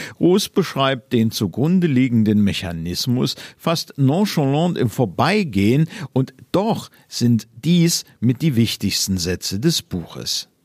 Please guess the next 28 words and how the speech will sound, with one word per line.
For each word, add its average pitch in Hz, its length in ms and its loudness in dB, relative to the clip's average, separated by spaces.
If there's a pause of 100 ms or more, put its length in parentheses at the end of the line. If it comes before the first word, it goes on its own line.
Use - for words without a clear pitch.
Zitat: - 580 -4 (720)
„Die 180 60 2
Leute 175 380 2
sind 190 220 -2
unzufrieden 147 920 0
mit 120 180 2
dem 104 160 4
medialen 131 520 0
Angebot, 113 720 2 (160)
also 143 520 0
schaffen - 380 -4
sie 95 160 -8
sich 85 300 -6
ein 135 220 2
neues, 71 580 -4 (320)
weil 92 280 0
sie 110 160 2
es - 200 -4
heute 107 280 0
können. - 640 -6 (400)
Es 113 140 0
ist - 240 -2
günstig, 147 640 0
eine 110 240 4
Website 101 480 0
hochzuziehen, 90 800 -4 (300)
einen 110 240 2
YouTube-Kanal 95 920 -2